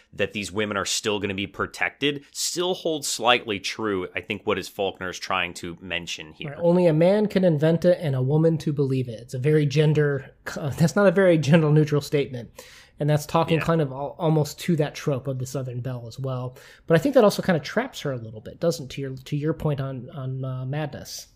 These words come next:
Speaker 1: Yeah, I think the isolation, and I think a lot of the state, the Southern states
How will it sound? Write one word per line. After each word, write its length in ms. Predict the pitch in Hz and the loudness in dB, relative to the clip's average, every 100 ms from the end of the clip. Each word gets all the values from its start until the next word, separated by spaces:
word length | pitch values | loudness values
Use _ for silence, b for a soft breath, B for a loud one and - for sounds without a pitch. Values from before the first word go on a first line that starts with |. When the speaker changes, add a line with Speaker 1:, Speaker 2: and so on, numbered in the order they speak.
| _ 147 | _ 4
Speaker 1:
Yeah, 140 | 131 | 4
I 60 | 101 | 4
think 160 | 147 | 2
the 100 | 131 | 0
isolation, 800 | 110 110 104 98 104 - 107 95 - B B | 0 0 -2 0 0 0 -2 -4 -10 B B
and 240 | 104 101 | -2 0
I 60 | 101 | 0
think 160 | 127 | 0
a 20 | 104 | 0
lot 260 | 98 107 | 4 4
of 60 | 110 | 4
the 80 | 90 | 0
state, 480 | - - 104 110 | -2 0 -2 -2
the 60 | 98 | -6
Southern 340 | - 113 95 | -2 -2 -2
states 400 | 87 - 104 98 | -4 -2 0 -2